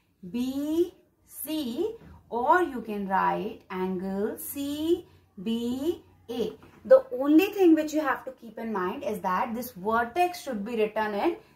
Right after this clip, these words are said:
middle. What is your vertex? Vertex is here your B. Okay,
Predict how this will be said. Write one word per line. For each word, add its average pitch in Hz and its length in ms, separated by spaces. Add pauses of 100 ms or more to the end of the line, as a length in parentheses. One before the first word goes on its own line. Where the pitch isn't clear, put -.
middle. 196 340 (300)
What 220 200
is 277 140
your 285 180
vertex? 262 560 (320)
Vertex 233 500
is 262 140
here 247 260
your 247 480 (360)
B. 196 280 (280)
Okay, 302 440